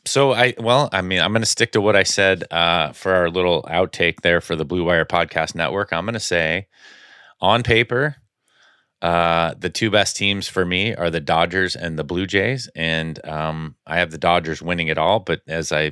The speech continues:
you know, always take a little dig, maybe that's a jinx 'cause I don't usually get that right.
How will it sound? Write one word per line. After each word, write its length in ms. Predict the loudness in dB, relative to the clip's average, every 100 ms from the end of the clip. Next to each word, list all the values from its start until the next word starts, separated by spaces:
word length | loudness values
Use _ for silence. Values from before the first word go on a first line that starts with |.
| -6
you 140 | -12
know, 180 | -10 -12 -6
always 260 | -4 -4
take 180 | -4 -4
a 60 | -2
little 180 | -2
dig, 380 | -2 2 2 2
maybe 240 | -2 -4 -2
that's 240 | -2 -2
a 60 | -8
jinx 360 | -4 -4 -4
'cause 320 | -6 -6 -8 -8 -4
I 80 |
don't 180 | -4 -4
usually 240 | -6 -6 -8
get 180 | -8 -6
that 180 | -6
right. 280 | -2 -2 -2